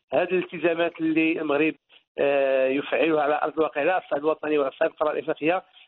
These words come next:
تاليها أن هناك، آه، يعني آلية تشريعية أخرى كتجي على التوازي مع هذه ال-، المسألة هذه، بالإضافة إلى خلق واحد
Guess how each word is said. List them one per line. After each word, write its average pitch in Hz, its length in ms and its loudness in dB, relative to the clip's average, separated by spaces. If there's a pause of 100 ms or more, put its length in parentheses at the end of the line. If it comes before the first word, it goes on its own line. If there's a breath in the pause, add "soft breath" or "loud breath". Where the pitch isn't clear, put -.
(180)
تاليها 175 440 0
أن 170 100 -8
هناك، 170 400 0
آه، 160 340 2 (320 soft breath)
يعني 143 460 2
آلية 170 180 -2
تشريعية 165 520 0
أخرى 156 260 -2
كتجي 151 360 -8
على 139 80 -2
التوازي 151 460 0
مع 135 280 0
هذه - 300 -2 (420 loud breath)
ال-، 139 180 4
المسألة 131 680 2
هذه، 151 160 0
بالإضافة 156 400 -2
إلى 165 220 2
خلق - 280 -6
واحد 156 220 -2